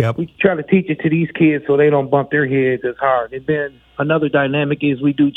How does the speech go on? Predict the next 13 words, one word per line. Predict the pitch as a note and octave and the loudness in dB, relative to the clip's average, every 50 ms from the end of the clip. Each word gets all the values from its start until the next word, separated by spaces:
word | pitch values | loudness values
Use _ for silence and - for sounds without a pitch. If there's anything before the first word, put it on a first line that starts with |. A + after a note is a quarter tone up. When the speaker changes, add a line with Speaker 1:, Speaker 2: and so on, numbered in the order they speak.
| - - | -2 2
Speaker 2:
trucing, | F3 E3+ E3 D3 - - C#3 C3 B2+ | 2 2 2 2 -2 -4 -4 -4 -2
where | C3 C#3 C3+ C3+ | -2 0 0 0
we | C3+ D3 D3+ | 0 0 -2
go | C#3+ D3 D3 C#3+ D3 | 2 2 2 4 4
out | D3 D3 D3 C3+ - - - - - - - - _ - | 4 4 2 -2 -6 -16 -20 -20 -20 -20 -20 -14 _ -4
and | B2+ C3+ | 0 0
we | D#3 D#3 | 0 0
find | - - D#3+ D3+ D3+ D3+ C#3+ | 0 0 0 2 2 2 0
those | C#3 C3+ B2+ | 0 -2 -2
individuals | C#3 D3 C#3+ C3+ C3 C3 D3 C#3+ C3+ C3+ C3+ C3+ C3+ B2 | -2 -2 -2 -2 0 0 -2 -2 0 -2 -2 -2 0 0
that | C3 B2+ B2 | 0 0 0
are, | B2 A#2+ A#2+ A2+ G#2+ - - - - | 0 0 0 -2 -4 -8 -14 -8 -4
um, | B2+ C3 B2+ B2 A#2+ A2+ A2 A2 A2 | -2 -2 0 0 0 -2 -4 -6 -8